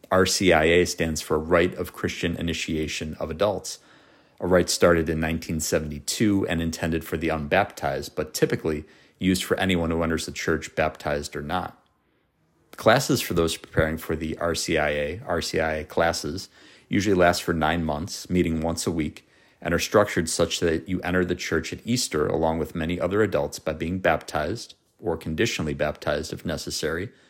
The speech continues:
confirmed, and receiving your first Holy Communion all at once. If you are already baptized, you enter R C I A as a candidate.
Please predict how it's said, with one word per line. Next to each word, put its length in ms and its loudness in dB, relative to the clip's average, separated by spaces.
confirmed, 720 0
and 120 -2
receiving 480 -2
your 160 -2
first 380 -4
Holy 220 -2
Communion 440 -8
all 200 -2
at 120 -2
once. 380 -6
If 160 0
you 120 6
are 120 8
already 380 4
baptized, 640 -2
you 80 0
enter 260 -2
R 140 0
C 240 0
I 100 4
A 280 0
as 100 -4
a 60 -6
candidate. 680 -4